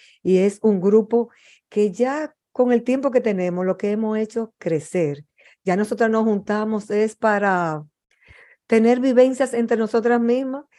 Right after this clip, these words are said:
como tú nos has enseñado, bajamos la cabeza, nos conectamos al corazón y hablamos de nosotras mismas. Ya no hay que juntarse a chismear, si entre nosotras lo que hacemos es ya crecer, ver lo que tenemos para crecer juntas. Y en verdad pasamos bellos momentos.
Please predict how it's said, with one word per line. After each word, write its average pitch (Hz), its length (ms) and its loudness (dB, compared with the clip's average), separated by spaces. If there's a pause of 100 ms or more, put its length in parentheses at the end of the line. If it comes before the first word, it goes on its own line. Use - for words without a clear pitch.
(100)
como 208 240 0
tú 220 100 0
nos 233 100 2
has 240 120 0
enseñado, 220 440 -2
bajamos 196 340 -4
la 208 120 -4
cabeza, 208 460 -6
nos 180 140 -8
conectamos 185 560 -8
al 190 120 -6
corazón 208 640 -6 (340)
y 226 100 2
hablamos 240 380 0
de 262 60 -2
nosotras 247 380 -4
mismas. 240 440 -6 (300)
Ya 214 140 -2
no 233 140 -2
hay 240 40 -6
que 240 120 0
juntarse 220 480 -2
a 180 60 -4
chismear, 180 600 -6 (320)
si 202 220 -2
entre 190 220 -2
nosotras 202 360 -2
lo 185 60 -2
que 185 80 -4
hacemos 190 300 -6
es 196 40 -18
ya 185 160 -4
crecer, 151 540 -6 (500)
ver 185 220 0
lo 214 140 2
que 202 100 0
tenemos 269 580 -6
para 165 440 -6
crecer 170 400 -4
juntas. 147 500 -12 (220)
Y - 100 -4
en 202 80 -4
verdad 220 200 -2
pasamos 214 400 -2
bellos 226 320 0
momentos. 139 600 -10